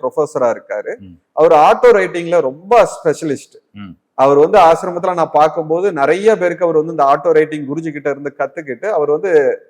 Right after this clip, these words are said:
Speaker 1: பயிற்சிகளை அவரு நிறைய முறைகள்ல அவர் வந்து செல்ஃபா,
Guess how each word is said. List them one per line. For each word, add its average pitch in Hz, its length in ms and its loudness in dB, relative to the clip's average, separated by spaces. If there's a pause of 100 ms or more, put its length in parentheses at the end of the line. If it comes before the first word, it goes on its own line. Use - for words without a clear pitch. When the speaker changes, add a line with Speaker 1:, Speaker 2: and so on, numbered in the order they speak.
(140)
Speaker 1:
பயிற்சிகளை 196 600 0 (200)
அவரு 165 280 0
நிறைய 196 340 2
முறைகள்ல 175 400 -4
அவர் 151 180 2
வந்து 143 380 -4
செல்ஃபா, 151 500 0